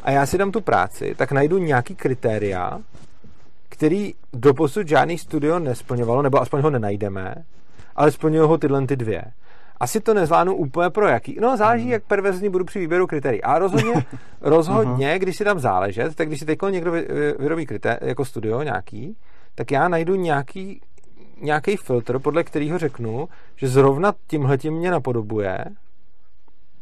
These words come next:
Speaker 1: a
Speaker 2: Mhm.
Speaker 1: žádný přede mnou mě tímhle přesně nenapodobovalo, protože tam zahrnu do toho ještě nějaký věci, které mají fakt jenom ty dvě.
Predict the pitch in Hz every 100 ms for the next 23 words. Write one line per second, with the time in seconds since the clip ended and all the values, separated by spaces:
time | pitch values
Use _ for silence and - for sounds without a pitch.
0 | - - - - - - - - 151 160
1 | 151 180 185 170 165 170 175 180 175 160
2 | 170 - 143 185 139 120 131 131 143 160
3 | 160 139 151 165 139 123 151 156 151 151
4 | 127 147 135 160 127 135 143 135 139 131
5 | 127 131 127 127